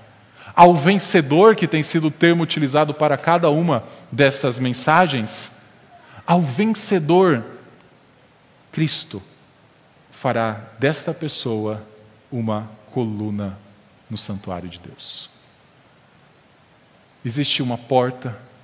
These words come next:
existe uma chave que abre para um santuário, e neste santuário existem colunas. Hoje, durante o batismo do Levi, quis ler esse texto do Salmo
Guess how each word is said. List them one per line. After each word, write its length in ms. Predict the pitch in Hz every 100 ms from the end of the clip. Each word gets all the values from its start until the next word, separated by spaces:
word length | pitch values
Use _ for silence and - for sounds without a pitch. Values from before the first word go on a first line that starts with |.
| _ _
existe 260 | 113 - 120
uma 140 | 107
chave 640 | - - 127 117 117 117 107 - -
que 100 | -
abre 220 | 160 143 143
para 120 | 147
um 60 |
santuário, 800 | 135 143 131 139 127 117 110 117 110 - - _ _
e 80 | 139
neste 240 | 156 165
santuário 640 | 170 - 156 147 110 98 101 -
existem 380 | 131 117 104 110
colunas. 680 | 98 104 95 85 95 - - _ _ _ _ _ _ _ _ _ _ _ _ _ _ _ _ _ -
Hoje, 220 | 120 113
durante 380 | 117 120 120 113
o 20 |
batismo 560 | 120 113 - 127 120 123
do 120 | 117
Levi, 380 | 120 120 120 147 139 - _ _ _ _
quis 160 | - 151
ler 160 | 147 151
esse 180 | 143 147
texto 400 | 143 143 - 135
do 80 |
Salmo 500 | 123 - 127 123 110